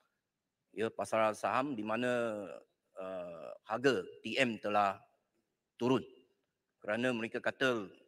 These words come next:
dengan, eh, adanya penurunan daripada kos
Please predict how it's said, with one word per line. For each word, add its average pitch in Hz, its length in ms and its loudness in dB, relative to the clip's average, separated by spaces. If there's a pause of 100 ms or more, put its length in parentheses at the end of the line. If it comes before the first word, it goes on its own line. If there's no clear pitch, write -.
(160)
dengan, 110 460 -4
eh, 92 240 -4 (880)
adanya 120 800 2
penurunan 123 560 2
daripada 110 640 0
kos - 480 -2